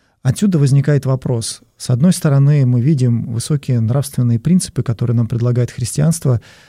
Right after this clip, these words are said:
э, воплотить в жизнь, а с другой стороны, мы сталкиваемся с тем, что, э, мы не соответствуем им очень часто. Бывает, соответствуем, но довольно часто не соответствуем. И дело даже не в том, что мы,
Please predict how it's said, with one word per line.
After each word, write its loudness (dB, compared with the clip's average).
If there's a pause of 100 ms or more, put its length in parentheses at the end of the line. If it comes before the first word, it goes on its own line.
(240)
э, 0
воплотить 2
в -4
жизнь, 4
а -4
с -4
другой 0
стороны, 2
мы 4
сталкиваемся -2
с -6
тем, 2
что, -2 (800)
э, 2
мы 4
не 6
соответствуем -2
им -8 (360)
очень -2
часто. -4
Бывает, 2
соответствуем, -6
но -2
довольно 0
часто -4
не 0
соответствуем. -6 (600)
И 0
дело 2
даже 2
не 4
в -2
том, 2
что 0
мы, 2